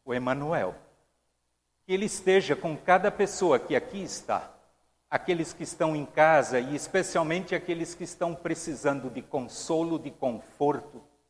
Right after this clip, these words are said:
de carinho, de amor. Querido Deus,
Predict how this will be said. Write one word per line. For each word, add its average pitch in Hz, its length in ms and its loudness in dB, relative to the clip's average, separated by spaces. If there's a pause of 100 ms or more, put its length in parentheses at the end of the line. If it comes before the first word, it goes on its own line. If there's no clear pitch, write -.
(420)
de - 60 -20 (100)
carinho, 117 640 -2
de 120 80 0
amor. 113 420 2 (1500)
Querido 127 320 -10
Deus, 135 540 -8